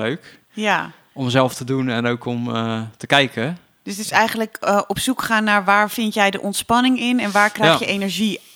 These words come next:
Speaker 2: eh, van?
Speaker 1: Ja, ja.
Speaker 2: Ja.
Speaker 1: Ja, dat is echt superbelangrijk,
Speaker 2: Ja.
Speaker 1: ja.
Speaker 2: Eens even zien.
Speaker 1: Heb je nog meer mooie vragen voor me?
Speaker 2: Zo, nou en of.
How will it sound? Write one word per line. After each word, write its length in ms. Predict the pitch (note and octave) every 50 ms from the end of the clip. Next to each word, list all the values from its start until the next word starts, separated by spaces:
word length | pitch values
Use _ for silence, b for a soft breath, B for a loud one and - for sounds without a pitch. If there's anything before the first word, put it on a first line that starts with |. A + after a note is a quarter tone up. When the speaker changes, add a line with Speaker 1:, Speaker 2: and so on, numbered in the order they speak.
| - _ _ -
Speaker 2:
eh, 120 | - E3+ D#3+
van? 460 | - - - F3 C#3+ C3+ C#3 D3 D3 C#3+
Speaker 1:
Ja, 320 | C#3+ D#3 E3 A#2+ A#2+ - _ _ _ _ _
ja. 220 | - C3 C#3 C3+ - C3
Speaker 2:
Ja. 240 | - G3 F#3 D#3+ - - D#3
Speaker 1:
Ja, 140 | - C#3 B2+
dat 120 | A#2+ A#2+
is 60 | A2+
echt 180 | C3 B2+ B2+ -
superbelangrijk, 640 | - C#3+ B2+ C3 A#2 A2+ A#2+ C3+ D3 C#3+ C3 A#2 G3
Speaker 2:
Ja. 140 | G#3 G#3 F#3
Speaker 1:
ja. 160 | - B2 B2 _ _ _ _ _ _ _ _ -
Speaker 2:
Eens 160 | A3 G#3+ -
even 240 | A3+ A3+ A#3 G#3 G3
zien. 320 | - - A3+ A#3+ C4+ D#4+ G#4+ A#4+ B B B B B B B B B B B B
Speaker 1:
Heb 120 | - B2+
je 60 | - C3
nog 100 | C3 C3
meer 220 | C#3 C#3 C#3 C3+
mooie 220 | C3+ C3+ C3 B2+
vragen 340 | B2 - B2+ B2+ B2+ B2 A#2+ A#2+
voor 100 | B2 C3
me? 60 | B2+ B2+ D#3
Speaker 2:
Zo, 320 | E3 - - A#3+ A3 F#3+ F#3
nou 220 | F3+ F3 F3 F3
en 100 | F#3 G#3+
of. 300 | D4+ E4 - - - -